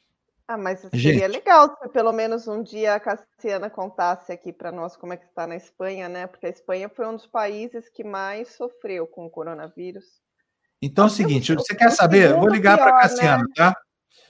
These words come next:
Speaker 1: Não foi
Speaker 2: Cassiana.
Speaker 1: o segundo pior?
Speaker 2: O quê?
Speaker 1: Na
Speaker 2: É, o, o segundo
Speaker 1: Europa,
Speaker 2: pior país
Speaker 1: a
Speaker 2: foi, foi, foi.
Speaker 1: Espanha, segundo
Speaker 2: Por enquanto,
Speaker 1: pior.
Speaker 2: ainda pode ultrapassar a Itália, né? Vou pedir pra Andréia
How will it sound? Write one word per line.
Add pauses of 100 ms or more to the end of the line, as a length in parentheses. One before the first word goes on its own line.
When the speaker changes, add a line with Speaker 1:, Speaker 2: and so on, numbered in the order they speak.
(140)
Speaker 1:
Não
foi
Speaker 2:
Cassiana.
Speaker 1:
o
segundo
pior? (840)
Speaker 2:
O
quê? (680)
Speaker 1:
Na
Speaker 2:
É,
o, (200)
o
segundo
Speaker 1:
Europa,
Speaker 2:
pior
país
Speaker 1:
a
Speaker 2:
foi, (100)
foi,
foi. (120)
Speaker 1:
Espanha, (380)
segundo
Speaker 2:
Por
enquanto,
Speaker 1:
pior.
Speaker 2:
ainda
pode
ultrapassar
a
Itália,
né? (420)
Vou
pedir
pra
Andréia